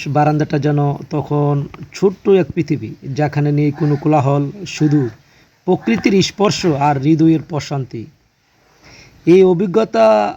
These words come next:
আমাদেরকে বা আমাকে আবারও স্মরণ করিয়ে দিল গ্রামের প্রতিটা মুহূর্তে কতগুলো,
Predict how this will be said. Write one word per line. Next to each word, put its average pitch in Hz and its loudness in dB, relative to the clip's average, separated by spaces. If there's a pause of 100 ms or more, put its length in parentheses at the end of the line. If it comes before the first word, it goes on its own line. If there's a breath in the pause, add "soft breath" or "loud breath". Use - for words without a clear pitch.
(100)
আমাদেরকে 170 -2
বা 139 -2
আমাকে 160 0
আবারও 156 0
স্মরণ 160 0
করিয়ে 165 2
দিল 156 0
গ্রামের 147 -2
প্রতিটা 185 -6
মুহূর্তে 202 -2
কতগুলো, 160 2